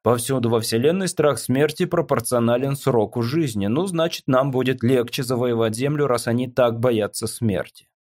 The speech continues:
Впрочем, не так уж легко, учитывая, о чём он сейчас подумал. Они будут сражаться.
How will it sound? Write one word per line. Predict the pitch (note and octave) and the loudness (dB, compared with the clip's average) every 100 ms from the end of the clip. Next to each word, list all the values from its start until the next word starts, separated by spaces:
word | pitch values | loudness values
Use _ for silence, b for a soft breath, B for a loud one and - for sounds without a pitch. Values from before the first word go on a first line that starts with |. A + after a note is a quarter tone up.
| _ | _
Впрочем, | - C3 C#3+ D#3+ | 0 0 2 -2
не | C#3+ | -2
так | C3+ A#2+ A#2+ | 0 0 -2
уж | A2 | -4
легко, | B2+ A2 - - F#2+ - - | -2 -2 -2 -2 -2 -4 -6
учитывая, | G#2 - A#2+ B2 A#2+ | -4 -4 -4 0 2
о | A#2+ | 2
чём | - C3 | 0 -2
он | A2 | -2
сейчас | - A#2 A2+ A2 | -6 -8 -2 -2
подумал. | - B2 A2+ G#2 F2 D#2 - _ _ _ _ | 0 0 0 -2 -4 -10 -14 _ _ _ _
Они | - B2+ E3 | 0 2 2
будут | C#3+ C#3 B2 A#2 - _ | 2 0 -2 -6 -12 _
сражаться. | - C3 A2+ G#2 E2+ - - | 0 2 2 0 -4 -6 -14